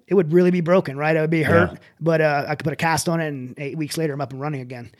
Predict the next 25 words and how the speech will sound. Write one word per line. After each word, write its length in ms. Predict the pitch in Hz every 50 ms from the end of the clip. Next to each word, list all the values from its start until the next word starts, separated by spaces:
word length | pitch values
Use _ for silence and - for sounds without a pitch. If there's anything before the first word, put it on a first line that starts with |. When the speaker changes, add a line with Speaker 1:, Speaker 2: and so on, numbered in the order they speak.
| _ _ -
Speaker 2:
Yeah. 180 | 92 90 87
Speaker 1:
And 140 | - 135 135
that's 180 | 143 143 - -
what 120 | 147 139
this 180 | 143 135 - 139
is. 260 | 143 135 120 117 -
You 80 | 143 135
know, 100 | 127 127
it's, 180 | 127 - - -
it's 120 | 156 143
something 240 | - 208 175 202 185
we 100 | 180 185
may 140 | 180 170 156
deal 220 | 143 151 165 175
with 200 | 190 202 202 - - - _ _ _ _ _ _ _ _ _
the 120 | 143 139
rest 200 | 151 156 147 - 185
of 60 | 156
our 120 | 143 131
life, 320 | 131 139 170 196 190 - - _ - _ _ _ _
but 100 | 156 151
we'll 160 | 139 143 131
deal 260 | 113 113 123 151 156
with. 240 | 131 120 120 - -
Like, 240 | 135 120 117 -